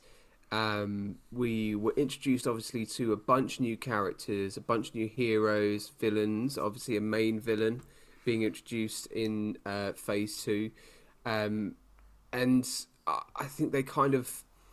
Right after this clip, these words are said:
with the loads of different directors and writers that they had, I think they were just trying to find their feet. And, and this is the thing, like, I give it that respect, hon-, honestly. I, I, I give it props because,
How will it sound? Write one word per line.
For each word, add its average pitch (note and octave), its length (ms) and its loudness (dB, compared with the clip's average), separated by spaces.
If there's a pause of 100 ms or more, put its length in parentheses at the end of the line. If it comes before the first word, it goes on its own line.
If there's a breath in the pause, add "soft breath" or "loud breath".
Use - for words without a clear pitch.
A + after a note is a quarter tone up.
(1080 soft breath)
with C#3+ 200 6
the C#3+ 100 8
loads D3 300 8
of C3 100 -4
different C3+ 360 0
directors B2 960 0
and A2 180 -2
writers A2+ 420 -2
that G2 140 -6
they G#2+ 120 0
had, G2+ 540 -4 (500 loud breath)
I A#2 80 -6
think A#2 260 -4
they A#2 60 0
were A2 120 4
just C3+ 380 0
trying A#2 300 2
to A2 40 -2
find G#2+ 340 0
their G#2 160 -2
feet. G2+ 460 -2
And, C#3+ 220 4
and D3+ 160 4
this G3+ 180 4
is D#3 60 -6
the D3 60 -4
thing, C3+ 280 2
like, A2 320 0 (680 soft breath)
I F#3+ 140 8
give A#3+ 180 2
it A3+ 80 6
that D#3+ 180 4
respect, B2 640 -2
hon-, A2 260 2
honestly. G#2+ 520 0
I, G#2+ 120 2 (120)
I, A#2+ 300 4
I B2 40 2
give B2+ 180 0
it - 160 0
props G2+ 280 0
because, A#2 600 -4